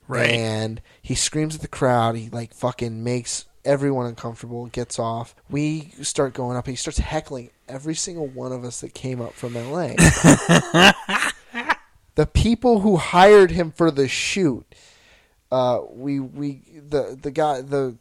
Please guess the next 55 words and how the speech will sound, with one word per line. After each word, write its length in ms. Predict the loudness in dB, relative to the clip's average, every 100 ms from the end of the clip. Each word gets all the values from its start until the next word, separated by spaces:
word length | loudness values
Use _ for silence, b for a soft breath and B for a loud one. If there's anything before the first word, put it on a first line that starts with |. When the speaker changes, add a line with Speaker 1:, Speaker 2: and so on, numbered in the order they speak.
| -8
Speaker 2:
like, 260 | -6 -6
biggest 380 | -6 -4 -4 -4
guy 260 | -2 0 0
who 160 | -2
we 80 | -6
were 160 | -4 -4
with, 320 | -4 -6 -8
when 240 | -14 -12
he's, 340 | -12 -12 -12 -14
he's 260 | -12 -12 -10
a 80 | -12
former 480 | -10 -10 -8 -6 -6
writer 300 | -6 -6 -8
for 160 | -12
Cracked. 460 | -6 0 0 0 -8
I'm 120 | -12
not 180 | -12 -16
gonna 160 | -18
say 200 | -14 -12
his 160 | -12 -12
name. 300 | -12 -12 -12
Speaker 1:
Right, 320 | -10 -6 -6 -8
right. 280 | -12 -8 0
Speaker 2:
Uh, 560 | 2 2 0 -2 -6 -12 _
he's 460 | -12 -8 -6 -6
like, 380 | -6 -4 -4 -8 _
"You're 220 | 0 4
not 160 | 4
working 260 | 4 2 -2
with 140 | -8
us. 200 | -12 -10
You're 140 | -6 -6
fired. 560 | -2 0 2 0 -6
You're 200 | -4 -4
so 340 | -4 0 4 4
fucking 400 | 2 -2 -2 -8
fired. 420 | -6 -6 -6 -8
You're, 240 | 0 2 2
you're 300 | 0 2 2
done. 460 | 2 2 2 -4
You're 180 | -6 -4
never 240 | -2 -2
gonna 140 | 0 0
work 240 | 4 4
in, 200 | 4 0 -2
Speaker 1:
What? 60 | -6 -8
Speaker 2:
you're 100 | 0
never 180 | 2 4
gonna 140 | 4
work 240 | 8 6 6
in 220 | -4 2
this 180 | 4 4
shitty 440 | 2 0 0 -2
town 240 | -6 -6 -8
again." 320 | -8 -10